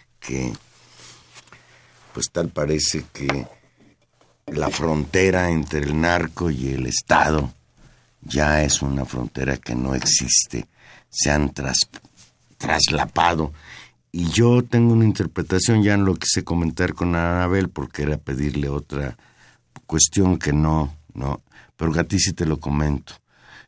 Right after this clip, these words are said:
Yo tengo la impresión que la postura del secretario de la Defensa, el general Cienfuegos, no es de "regrésenos a los cuarteles", no, sino "denos un marco legal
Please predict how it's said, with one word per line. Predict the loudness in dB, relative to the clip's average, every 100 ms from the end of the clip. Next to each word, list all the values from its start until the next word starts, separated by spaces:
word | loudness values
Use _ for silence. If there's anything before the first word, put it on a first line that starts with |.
| _
Yo | -2 2 4
tengo | 4 6
la | 6
impresión | 4 2 0 2 2 2
que | 2
la | 0
postura | 0 -4 -6 -2 0 2 2
del | 2 0
secretario | -2 -4 -6 -4 -2 0 0
de | 0
la | -2 -4
Defensa, | -8 -8 -6 -4 -4 -4 -8 _ _ _ _ _ _
el | -12
general | -8 -4 -2 -2
Cienfuegos, | -2 -6 -4 -2 0 -2 -6 -16 -20 -20 _ 0
no | 4 6
es | 6 4 4
de | 2 2 -4 _ _
"regrésenos | 0 4 4 4 4 4 4
a | 2
los | 2 0
cuarteles", | -2 -4 0 2 2 -2 -4 -6 _ _ _
no, | 0 4 4 0 -10 _ -20
sino | -8 -2 0 2
"denos | 4 6 8 6 4
un | 4 6
marco | 6 4 0 -2 -2
legal | -2 0 0 2 0